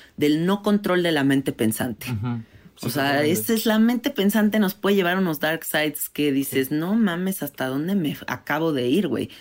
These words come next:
Speaker 1: Tipo
Speaker 2: Claro.
Speaker 1: yo siendo parien-, parida por un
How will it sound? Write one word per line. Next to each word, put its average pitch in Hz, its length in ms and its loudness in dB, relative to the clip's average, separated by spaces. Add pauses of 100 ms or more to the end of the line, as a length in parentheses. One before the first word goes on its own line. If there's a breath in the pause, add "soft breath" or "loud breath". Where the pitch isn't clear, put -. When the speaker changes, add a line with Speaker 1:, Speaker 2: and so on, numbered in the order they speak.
(120 loud breath)
Speaker 1:
Tipo 170 180 0
Speaker 2:
Claro. 185 140 4
Speaker 1:
yo 165 120 4
siendo 160 320 2
parien-, 135 440 2 (100)
parida 131 420 2
por 123 160 -2
un 135 400 4